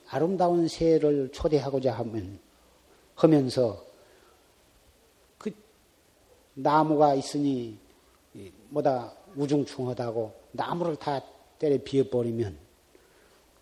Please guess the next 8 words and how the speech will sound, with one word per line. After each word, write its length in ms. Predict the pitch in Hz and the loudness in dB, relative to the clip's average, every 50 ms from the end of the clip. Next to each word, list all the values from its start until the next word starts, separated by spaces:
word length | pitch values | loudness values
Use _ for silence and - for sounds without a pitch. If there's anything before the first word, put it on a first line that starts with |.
| _ _ | _ _
오던 360 | - 147 160 156 180 175 160 147 | 6 6 8 8 8 6 4 4
새는 380 | - 160 156 147 151 143 - - | 2 0 -2 -2 -4 -6 -8 -10
다 180 | - - 139 | -10 -8 -6
날아가 400 | 139 135 135 131 131 120 123 113 | -4 -4 -2 -2 -2 -2 -2 -2
버리고 340 | 110 113 117 113 120 113 110 | -2 -4 -4 -4 -4 -4 -4
오지 220 | 104 113 107 101 107 | -4 -6 -6 -6 -8
아니할 280 | 101 104 101 95 90 | -8 -10 -10 -12 -14
것입니다. 420 | - - - - - - - - | -16 -18 -20 -20 -20 -20 -20 -20